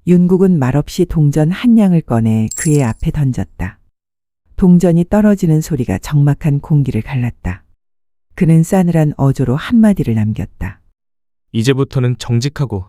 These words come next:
Speaker 2: 착하게 사시오.
Speaker 1: 탐관오리는 고개를 들었다가 윤국을 알아보고 떨리는 목소리로 말했다.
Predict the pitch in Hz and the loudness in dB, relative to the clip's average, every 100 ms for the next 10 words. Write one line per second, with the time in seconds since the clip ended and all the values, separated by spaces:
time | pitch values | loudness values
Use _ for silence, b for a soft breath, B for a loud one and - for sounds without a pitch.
0 | - - 160 139 - 143 - 92 87 _ | -8 -4 -2 -4 -4 -6 -6 -10 -10 _
1 | _ _ _ _ _ - 247 233 220 196 | _ _ _ _ _ -2 0 2 2 2
2 | 156 156 160 - 156 156 151 147 127 - | 2 2 2 0 -2 0 0 0 -4 -4
3 | 107 101 92 117 _ _ _ 170 180 180 | -6 -4 -6 -8 _ _ _ 2 2 4
4 | 190 185 - 139 147 147 123 117 202 220 | 2 2 0 0 0 -2 -4 -2 0 2
5 | 220 196 139 127 - 165 127 95 110 123 | 2 2 0 -4 -4 -4 -2 -4 -6 -8
6 | - - 98 | -10 -10 -10